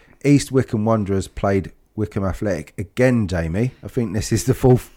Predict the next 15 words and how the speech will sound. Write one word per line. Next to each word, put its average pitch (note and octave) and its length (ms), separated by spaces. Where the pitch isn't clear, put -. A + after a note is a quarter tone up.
third A#2 240
or A2+ 80
fourth - 340
<laughs> - 20
game C3+ 300
this A2+ 160
season. G2 520
Uh, G2 340
East A2 140
Wickham G2+ 300
Wanderers F#2+ 380
definitely A2+ 460
got F#2+ 220
their F#2+ 120
number, F2+ 440